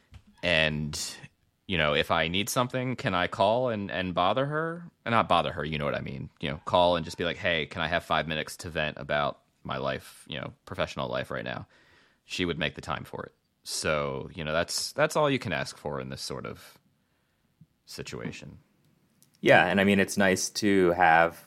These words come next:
Speaker 2: sort of one aspect of life more or less sorted and stable right now, and then, of course, the other one goes and upends itself, but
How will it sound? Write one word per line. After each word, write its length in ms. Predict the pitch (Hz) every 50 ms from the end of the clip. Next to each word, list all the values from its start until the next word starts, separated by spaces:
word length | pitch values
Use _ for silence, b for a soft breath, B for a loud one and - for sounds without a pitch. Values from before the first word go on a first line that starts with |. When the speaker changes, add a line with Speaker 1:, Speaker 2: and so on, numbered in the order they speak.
| - _
Speaker 2:
sort 220 | - - 107 95
of 140 | 90 80 85
one 220 | 87 87 90 87
aspect 520 | 69 69 78 78 - - - 85 82 - 92
of 140 | 82 80
life 400 | 82 82 80 78 76 73 - -
more 160 | 87 85 85 82
or 60 | 78
less 220 | 78 78 78 -
sorted 580 | - - - - 92 92 87 85 85 85 80 80
and 120 | 80 76
stable 380 | - - - 82 82 82 82 82
right 180 | 85 85 82
now, 300 | 78 80 80 85 95 95
and 120 | 87 82 85
then, 120 | 85 82
of 100 | 82 -
course, 240 | - 92 90 85 -
the 140 | - 90 82
other 160 | 82 87 85
one 220 | 87 87 85 85
goes 280 | 85 - 82 85 85 80
and 180 | 85 82 80 - b b b b b b b b b b b b b b _ -
upends 400 | 104 95 - 95 90 92 95 95
itself, 480 | 95 - - 104 95 98 117 113 -
but 320 | - 85 80 76 - -